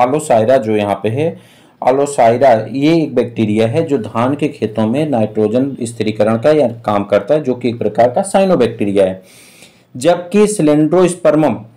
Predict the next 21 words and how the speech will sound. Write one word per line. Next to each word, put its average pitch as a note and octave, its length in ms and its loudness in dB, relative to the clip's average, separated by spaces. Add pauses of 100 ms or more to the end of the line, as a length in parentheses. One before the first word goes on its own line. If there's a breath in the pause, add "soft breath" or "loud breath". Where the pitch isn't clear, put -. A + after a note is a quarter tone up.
cylindrospermum D#3+ 880 2
यहाँ E3 200 2
पे E3+ 260 0
एक E3 120 -2
किसका E3 300 0
है? F3+ 140 0
शुगर D3+ 360 0
केन C#3 300 0
का, G#2 140 4
गन्ने A#2 380 2
का। F#2+ 320 -2
किसका A#2+ 240 -2
है? E3+ 120 0
शुगर A#2 340 -2
केन G#2+ 280 -2
का B2 140 0
है, E3 180 2
या A#2 80 0
गन्ना G#2 340 2
लिख G2 140 -4
दीजिए। C3+ 380 -4